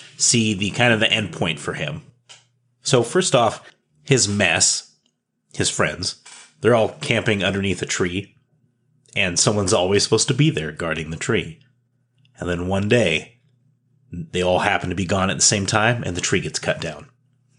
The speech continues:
And you know what? I bet there was a ton of drama around that tree. Who got the parts?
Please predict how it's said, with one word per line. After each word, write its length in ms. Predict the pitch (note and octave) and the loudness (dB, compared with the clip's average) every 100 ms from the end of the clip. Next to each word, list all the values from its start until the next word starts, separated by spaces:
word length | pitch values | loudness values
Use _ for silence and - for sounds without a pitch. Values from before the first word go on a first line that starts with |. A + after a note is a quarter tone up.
| - _ _ | -20 _ _
And 220 | - E2+ D#2+ | -12 -10 -4
you 80 | |
know 100 | F2+ | -2
what? 300 | F2+ G2+ A2 - - _ _ _ _ _ _ _ _ _ | 2 2 2 -4 -20 _ _ _ _ _ _ _ _ _
I 120 | A2+ G#2+ | 2 4
bet 380 | G#2 A2+ - | 4 2 0
there 100 | - | -2
was 180 | F#2+ F2 | 2 2
a 140 | E2+ - - | 0 -4 -6
ton 420 | - G#2+ E2 D#2+ | 0 0 0 -2
of 220 | - D#2+ | -6 -6
drama 560 | D#2+ F2+ E2 E2 D2+ - _ _ _ _ _ A2 | -4 -2 -4 -4 -8 -10 _ _ _ _ _ -4
around 280 | G2 F2 | 0 0
that 180 | E2+ E2 | 0 -2
tree. 380 | - F2+ E2 - _ _ _ _ _ _ | -2 -2 -6 -14 _ _ _ _ _ _
Who 140 | - A#2+ | -2 2
got 180 | G#2+ - | 2 -2
the 80 | |
parts? 680 | - - G#2 - - - - | -4 0 0 2 0 0 -2